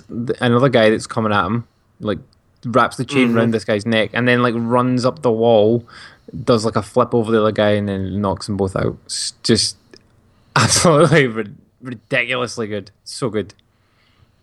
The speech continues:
Speaker 2: Yeah, because
Speaker 1: But yeah, I
Speaker 2: and, and, and I think this is where I was waiting for the Punisher to shoot.
Speaker 1: I was too. Yep, 'cause I thought Punisher was gonna, like, rescue him here.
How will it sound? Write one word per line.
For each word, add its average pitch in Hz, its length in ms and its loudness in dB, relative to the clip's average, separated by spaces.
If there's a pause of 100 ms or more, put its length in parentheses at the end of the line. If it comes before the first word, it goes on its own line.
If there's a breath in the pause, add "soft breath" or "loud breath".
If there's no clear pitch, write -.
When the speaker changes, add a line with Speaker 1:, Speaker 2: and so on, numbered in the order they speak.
(2000)
Speaker 2:
Yeah, 107 260 -2
because 113 420 -6
Speaker 1:
But 127 100 -2
yeah, 117 220 2 (120)
I 135 60 -2
Speaker 2:
and, 135 60 2 (160)
and, 160 260 2
and 143 180 2
I 139 100 6
think 190 400 -2
this 185 220 -2
is 156 160 -6
where 151 360 0 (260 loud breath)
I 156 80 6
was 147 160 6
waiting 208 380 0
for 185 160 -4
the 143 80 -8
Punisher 208 500 -4
to 107 100 -4
shoot. 101 380 -6 (1400)
Speaker 1:
I 123 120 0
was 120 200 -2
too. 110 220 -10 (160)
Yep, 110 240 -4 (480)
'cause - 100 -10
I 123 80 0
thought 113 240 -2
Punisher 123 280 -2
was 107 120 -4
gonna, 110 240 -2
like, 104 180 -2
rescue 107 420 -2
him 110 100 -4
here. 110 200 -2